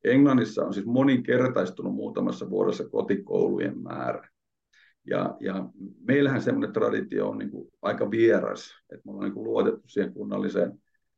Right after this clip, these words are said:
kunnalliseen koulujärjestelmään, Mut, mutta, mutta nyt esimerkiksi krist-, kysymys kristillisten koulujen tarpeesta niinku nousee yhä, yhä niinku enemmän niinku,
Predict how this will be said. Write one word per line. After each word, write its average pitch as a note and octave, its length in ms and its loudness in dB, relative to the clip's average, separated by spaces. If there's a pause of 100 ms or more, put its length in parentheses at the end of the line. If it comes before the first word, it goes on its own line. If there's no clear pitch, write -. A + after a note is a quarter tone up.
(240)
kunnalliseen - 460 -2
koulujärjestelmään, A1+ 1160 0 (520)
Mut, - 240 -16 (120)
mutta, - 500 -2 (760)
mutta - 240 -4
nyt B2+ 260 2 (120)
esimerkiksi A#2 260 0
krist-, A2 400 -4
kysymys B2 380 4
kristillisten G#2+ 580 0
koulujen A#2+ 420 6
tarpeesta G2 680 0
niinku F#2 180 -4
nousee G#2 420 2
yhä, G#2 220 2 (180)
yhä A2+ 200 0
niinku G2+ 320 0
enemmän G#2+ 480 2
niinku, D2+ 420 -8